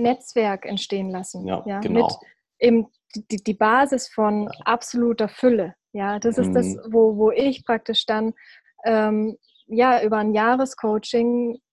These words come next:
Speaker 1: die Menschen begleite, dass sie auf der Basis von absoluter Fülle ihr Herzensding in einem Ort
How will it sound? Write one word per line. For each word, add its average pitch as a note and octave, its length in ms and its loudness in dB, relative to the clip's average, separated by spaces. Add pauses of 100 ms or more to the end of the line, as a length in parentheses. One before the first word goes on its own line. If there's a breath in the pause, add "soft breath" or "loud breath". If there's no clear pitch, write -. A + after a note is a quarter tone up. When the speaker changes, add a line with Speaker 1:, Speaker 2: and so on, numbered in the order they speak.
(380)
Speaker 1:
die A#3+ 200 -4
Menschen A3 320 -2
begleite, G#3+ 680 0
dass G#3 260 -2
sie A3 340 0
auf A#3+ 220 2
der C4 120 2
Basis F#3+ 380 -2
von G3 120 -6
absoluter C4+ 580 -2
Fülle G3 520 -2
ihr D4 220 2
Herzensding A#3 680 0 (140)
in C#4+ 320 2
einem G#3+ 480 -4
Ort A3 360 -4